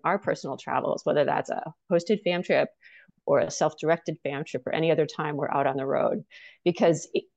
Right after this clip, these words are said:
it, it's so much information to absorb at one time, and we wanna be able to organize that effectively. But also once we do, it allows us to better market and sell what we see, which is what we all want. This is an amazing industry,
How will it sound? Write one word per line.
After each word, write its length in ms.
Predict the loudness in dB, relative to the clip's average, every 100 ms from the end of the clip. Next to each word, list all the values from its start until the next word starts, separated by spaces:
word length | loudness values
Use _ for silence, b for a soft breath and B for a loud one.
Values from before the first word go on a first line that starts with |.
| 4
it, 300 | 6 6 4
it's 200 | -2 0
so 160 | 2 4
much 160 | 4
information 560 | 2 2 4 4 4 -2
to 140 | 2 2
absorb 300 | 4 4 4
at 100 | 2
one 160 | -2
time, 380 | -2 -4 -4 -4 -6 _ _ _ _ 2
and 380 | 4 2 -2 -8 _ _
we 140 | 0 0 2
wanna 200 | 2 6
be 80 | 6
able 180 | 6
to 120 | 2 4
organize 420 | 4 4 0 2
that 140 | 2
effectively. 640 | 2 0 -2 -4 -4 -4 -6 _ b -4
But 80 | 0
also 320 | 0 2 4
once 320 | 4 4 2
we 140 | -2 -2
do, 560 | 2 2 4 2 0 -6 _ _ _
it 100 | 0
allows 380 | 2 4 2 2
us 120 | -2
to 440 | -4 0 2 2 -2 -12 -4
better 340 | 0 0 -2 -6
market 360 | -8 -4 -4 -4
and 140 | -8
sell 240 | -4 0
what 120 | 2 2
we 120 | 0
see, 240 | -2 -4
which 260 | -2 -2 -4
is 100 | -4
what 140 | -4
we 100 | -2
all 220 | -2 -2
want. 180 | -2 -2 -4
This 160 | -6 -4
is 100 | -4
an 80 | 0
amazing 380 | 2 4 2 2
industry, 680 | 0 0 -2 0 0 0